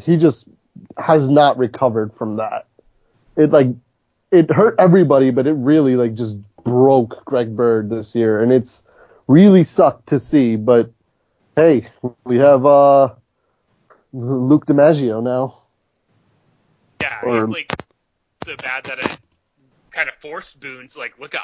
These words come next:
Speaker 2: options. Like, he was using Neil Walker at first base for a little bit, and then he's like, "Well, let's just try Luke Voit," and Luke Voit.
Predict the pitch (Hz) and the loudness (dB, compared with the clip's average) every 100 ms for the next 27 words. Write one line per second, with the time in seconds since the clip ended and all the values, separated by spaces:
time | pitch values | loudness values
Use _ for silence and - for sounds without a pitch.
0 | 110 117 - 127 120 120 131 123 135 131 | -12 -14 -16 -20 -20 -18 -18 -18 -20 -18
1 | 131 143 120 120 139 - 123 104 _ 113 | -14 -14 -14 -16 -14 -14 -14 -14 _ -20
2 | - - 107 107 - 120 107 107 104 107 | -20 -20 -20 -20 -20 -20 -20 -20 -20 -20
3 | 107 135 _ 120 113 117 113 113 _ 117 | -18 -18 _ -20 -16 -16 -14 -20 _ -20
4 | 110 - - 120 151 151 175 214 - - | -20 -20 -16 -12 -12 -14 -16 -16 -14 -8
5 | 208 208 220 _ 170 254 127 101 _ 101 | -8 -8 -16 _ -8 -6 -6 -8 _ -20
6 | 101 104 - _ _ _ _ _ _ _ | -20 _ -20 _ _ _ _ _ _ _
7 | _ _ _ _ 147 117 | _ _ _ _ -10 -10